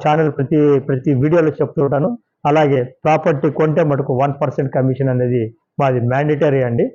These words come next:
ప్లీజ్ ఇది నోట్ చేసుకోండి. Thank you very much. ఫస్ట్ టైమ్ నా ఛానల్ చూస్తున్న వాళ్ళు సబ్స్క్రైబ్ చేసుకోండి.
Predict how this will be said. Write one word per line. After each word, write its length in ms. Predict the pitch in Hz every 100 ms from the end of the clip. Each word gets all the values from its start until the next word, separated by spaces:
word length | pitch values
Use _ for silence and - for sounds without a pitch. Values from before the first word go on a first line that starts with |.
| _ _ _
ప్లీజ్ 260 | 175 160 - 185
ఇది 120 | 139 135
నోట్ 160 | 143 127 139
చేసుకోండి. 460 | - 143 127 160 240 - _ _ 147
Thank 180 | 143 151
you 60 | 151
very 120 | 147 185
much. 120 | 233 - -
ఫస్ట్ 240 | 143 - 147
టైమ్ 140 | 151 139
నా 40 | 127
ఛానల్ 260 | 139 131 139 131
చూస్తున్న 240 | - 135 131
వాళ్ళు 180 | 127 117 113 _ _ -
సబ్స్క్రైబ్ 340 | 127 - 143 147
చేసుకోండి. 360 | - 151 160